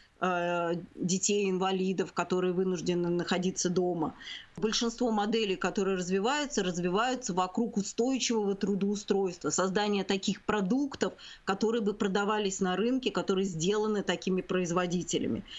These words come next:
И это не только могут быть, э, пр-, товары, это могут быть и услуги, вот как в работе Ай, или вот, э, э, например, проекты, э, надомного труда, или, там, скажем, офиса мам, когда, э, мамы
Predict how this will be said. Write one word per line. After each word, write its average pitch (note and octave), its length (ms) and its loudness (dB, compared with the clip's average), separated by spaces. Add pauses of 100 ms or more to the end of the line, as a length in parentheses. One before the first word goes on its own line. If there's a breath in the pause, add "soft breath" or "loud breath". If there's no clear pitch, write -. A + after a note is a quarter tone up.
(120 loud breath)
И F#3 60 4
это G3 160 0
не F#3 100 2
только G3+ 240 0
могут E3+ 220 0
быть, E3+ 120 -2 (220)
э, F3 200 2
пр-, - 140 -4 (100)
товары, G#3+ 600 0 (180 loud breath)
это G3 180 2
могут F#3+ 280 0
быть F3 240 -2
и - 20 0
услуги, A3 460 0
вот G#3 120 0
как F#3+ 220 0
в G#3 40 4
работе F#3+ 400 0
Ай, F3 260 0 (260 loud breath)
или G#3 160 2
вот, F#3 200 -2 (120)
э, F3+ 480 0 (240 loud breath)
э, E3+ 260 0
например, F3+ 760 0 (160 loud breath)
проекты, G3 580 0
э, E3 600 0
надомного A3 840 2
труда, F#3+ 640 0 (320 loud breath)
или, A3 440 2
там, F3 220 0
скажем, F#3 420 0
офиса A#3 480 0
мам, G3+ 420 0
когда, F#3+ 520 0 (360 loud breath)
э, F3+ 240 2
мамы G3 560 0